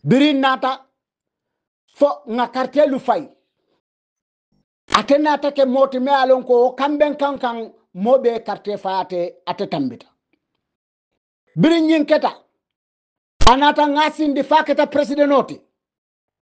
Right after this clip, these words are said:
nga nyinin ka ko luwa jawo men be banko kan pour nga falindiro kala president baro ya ko jimi banko to aman son ka bulo ma o luwa la ndata ko den ke nga nyinin ka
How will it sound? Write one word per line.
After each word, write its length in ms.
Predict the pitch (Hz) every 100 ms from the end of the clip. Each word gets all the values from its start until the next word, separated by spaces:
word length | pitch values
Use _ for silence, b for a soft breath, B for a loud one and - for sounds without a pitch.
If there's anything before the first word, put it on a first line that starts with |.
| _ _ -
nga 300 | 202 247 294
nyinin 320 | 277 254 233
ka 180 | 247 233
ko 360 | 220 202 190 - _
luwa 340 | 180 233 254 247
jawo 280 | 247 240 240
men 200 | 233 226
be 100 | 202
banko 400 | 202 349 208 196
kan 260 | 185 165 - _
pour 120 | 214
nga 180 | 220 196
falindiro 600 | 170 190 190 185 180 175
kala 320 | 170 139 110 - _ _
president 320 | 208 202 202 185
baro 200 | 185 214
ya 140 | 170
ko 220 | - 180
jimi 240 | 156 156 151
banko 380 | 147 131 -
to 180 | - 127 b b b
aman 320 | 190 180 202
son 340 | 190 196 170 160 _
ka 160 | - 170
bulo 280 | 151 170 170
ma 180 | 156 139
o 80 |
luwa 300 | 135 143 127
la 120 | - _ _ _ _ _ _ _ _ _ _ _ _ - _ _ _ b b
ndata 420 | 214 262 302 311
ko 120 | 320
den 160 | 320 311
ke 140 | 311
nga 220 | 302 294 311
nyinin 320 | 302 302 277
ka 280 | 294 208